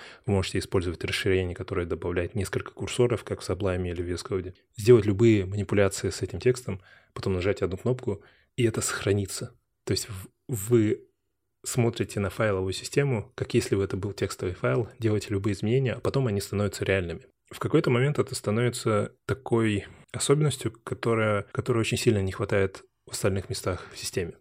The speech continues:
Всё это код, и всё это ф-, и всё это текст. Такого нет почти нигде. Всё это код — это, на самом деле, всё это код, и код может быть в любом месте.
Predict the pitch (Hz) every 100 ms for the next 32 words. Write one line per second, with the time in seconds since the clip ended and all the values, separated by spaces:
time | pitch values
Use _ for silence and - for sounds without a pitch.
0 | _ - - 127 - - 143 - - 120
1 | - 107 - - - - - _ 131 -
2 | - 101 - - - _ _ - - 135
3 | 131 120 - - - - 104 98 92 -
4 | _ _ _ _ - 131 127 135 139 113
5 | 110 104 - _ _ 147 110 123 104 92
6 | - 110 98 110 104 - - 127 135 123
7 | 117 110 104 107 101 104 101 92 -